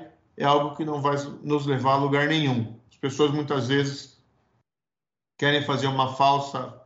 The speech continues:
dicotomia ou uma falsa escolha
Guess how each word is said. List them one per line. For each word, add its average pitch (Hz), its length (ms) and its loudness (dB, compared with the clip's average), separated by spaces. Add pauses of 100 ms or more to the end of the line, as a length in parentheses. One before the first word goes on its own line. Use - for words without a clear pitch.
(480)
dicotomia 143 960 0 (540)
ou 135 420 0
uma 127 160 -4
falsa 143 380 2
escolha 156 680 -2